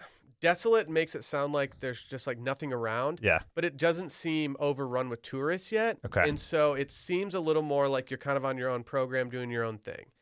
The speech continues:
Speaker 1: I don't think it's necessarily like you're in a big ski resort town. I think it's more kind of like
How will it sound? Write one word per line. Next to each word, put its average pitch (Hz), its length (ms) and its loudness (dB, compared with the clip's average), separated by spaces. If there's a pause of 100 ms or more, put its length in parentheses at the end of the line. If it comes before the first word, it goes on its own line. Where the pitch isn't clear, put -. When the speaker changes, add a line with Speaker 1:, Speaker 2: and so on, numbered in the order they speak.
(380)
Speaker 1:
I 139 80 -4
don't 156 180 2
think 160 180 -2
it's 147 140 -4
necessarily 131 600 0
like 120 180 -4
you're 127 100 -4
in 123 60 -4
a 120 40 -6
big 117 220 -8
ski - 180 -10
resort 143 340 -2
town. 160 280 0
I 120 140 -4
think 139 220 -8
it's - 160 -10
more 123 220 -2
kind 120 200 -8
of 110 80 -10
like 113 220 -8